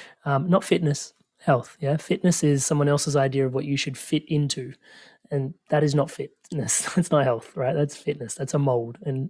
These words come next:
fuck the molds. You're unique. You're a thumbprint completely. So just health, what it means.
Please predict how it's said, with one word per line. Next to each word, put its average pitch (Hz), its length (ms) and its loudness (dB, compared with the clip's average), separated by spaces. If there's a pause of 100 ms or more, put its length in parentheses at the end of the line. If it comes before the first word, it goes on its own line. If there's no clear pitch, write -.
fuck - 260 -4
the - 80 -4
molds. 127 380 -4
You're 143 220 4
unique. 127 460 -4
You're 135 100 -2
a 131 60 -6
thumbprint 135 500 -6 (400)
completely. 135 480 0
So 139 260 2 (480)
just 185 200 4
health, 139 320 4
what 139 120 4
it 147 80 4
means. 139 400 -4